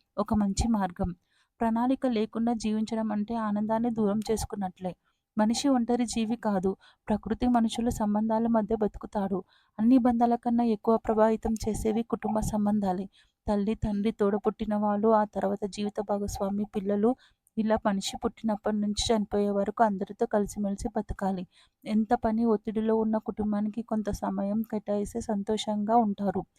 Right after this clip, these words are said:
బాధలు, భావోద్వేగాలు, ఆలోచనలు కుటుంబ సభ్యులతో పంచుకుంటే ఆనందం ఎక్కువ అవుతుంది. కష్టాల్లో తోడు ఉండేది, అవసరానికి సాయం అందించేది కుటుంబం కాబట్టి ప్రతి ఒక్కరూ సంతోషంగా ఉండాలంటే కుటుంబానికి తగిన సమయం కేటాయించాలి.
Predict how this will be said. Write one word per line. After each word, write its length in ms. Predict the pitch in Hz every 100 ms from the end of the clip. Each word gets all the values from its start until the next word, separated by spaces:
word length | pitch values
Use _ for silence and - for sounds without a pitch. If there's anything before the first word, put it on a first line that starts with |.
| _ _ _
బాధలు, 500 | 202 208 190 190 202
భావోద్వేగాలు, 920 | 208 196 175 190 185 208 208 208 208 220
ఆలోచనలు 680 | 208 202 202 - 208 202
కుటుంబ 420 | 214 220 - 208 214
సభ్యులతో 600 | - 185 202 202 - -
పంచుకుంటే 520 | 220 196 - 220 208
ఆనందం 520 | 226 202 196 202 214 220
ఎక్కువ 240 | - 220
అవుతుంది. 460 | 214 - 190 165 - _ _ _ _
కష్టాల్లో 420 | 214 - 220 226 233
తోడు 320 | 226 214 220
ఉండేది, 480 | 208 208 202 202 226
అవసరానికి 600 | 202 196 214 208 208 233
సాయం 380 | 220 208 208 214
అందించేది 600 | 202 208 196 214 202 233
కుటుంబం 520 | 214 - 208 208 208
కాబట్టి 460 | 214 190 196 -
ప్రతి 300 | 233 220 -
ఒక్కరూ 320 | 208 190 - 233
సంతోషంగా 680 | 233 196 208 - 214 208
ఉండాలంటే 520 | 208 196 196 196 196
కుటుంబానికి 640 | 240 208 202 202 202 196 -
తగిన 300 | 196 202 226
సమయం 380 | 202 190 196
కేటాయించాలి. 840 | 214 220 208 208 196 - 190 185